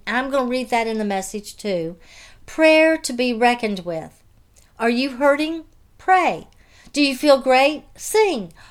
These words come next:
Are you sick? Call the church leaders together to pray and anoint you with the oil in the name of the Master, Jesus. Believing prayer will heal you,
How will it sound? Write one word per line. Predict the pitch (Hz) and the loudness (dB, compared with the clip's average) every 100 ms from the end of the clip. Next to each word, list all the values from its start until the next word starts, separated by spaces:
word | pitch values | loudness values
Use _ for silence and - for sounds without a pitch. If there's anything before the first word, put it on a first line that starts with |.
| - | -4
Are | 254 | -2
you | 277 262 | -2 -6
sick? | - 370 220 - | 0 2 0 -4
Call | - 269 285 320 | -4 2 2 2
the | 359 | -2
church | 359 339 339 - | -4 -4 -4 -4
leaders | 311 311 294 294 - | -4 -4 -4 -6 -6
together | 294 247 269 240 185 | -8 0 0 2 -2
to | - 208 | -6 -10
pray | - - 302 247 180 170 - - | -8 -2 2 2 0 -4 -14 -14
and | 214 220 | -4 -2
anoint | 226 247 320 330 - | 0 0 -2 -4 -6
you | 202 196 | -4 -4
with | 196 196 | -6 -4
the | 220 - | -6 2
oil | 269 240 208 | 2 4 2
in | 190 185 | -2 -4
the | 190 | -4
name | 208 233 240 240 | -2 -2 -4 -6
of | 208 | -8
the | 202 | -6
Master, | 208 208 196 - - 175 160 _ _ - | -4 -4 -6 -10 -12 -12 -12 _ _ -10
Jesus. | 196 180 165 160 143 - - - - - | -10 -8 -10 -12 -14 -20 -20 -20 -20 2
Believing | 269 269 302 330 349 349 247 | 4 6 4 2 -2 -4 -8
prayer | - 294 277 208 185 180 - - - | -10 -2 0 2 0 -4 -8 -20 -10
will | 220 208 | -4 -4
heal | - 320 403 381 | -4 -2 2 2
you, | 214 170 156 | -2 -6 -8